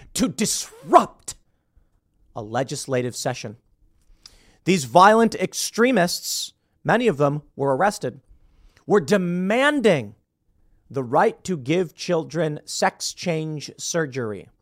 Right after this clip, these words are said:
Okay, let's slow down a little bit. You get the point I'm trying to make. A large group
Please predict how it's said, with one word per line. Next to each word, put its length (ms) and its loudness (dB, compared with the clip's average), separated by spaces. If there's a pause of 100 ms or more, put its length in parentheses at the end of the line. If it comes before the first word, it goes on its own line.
(960)
Okay, 380 2 (100)
let's 220 -4
slow 260 4
down 240 2
a 40 0
little 180 0
bit. 240 -4
You 80 -4
get 140 0
the 60 -10
point 360 0
I'm 160 -2
trying 400 -2
to 100 -12
make. 380 -8 (480)
A 80 -6
large 420 6
group 480 4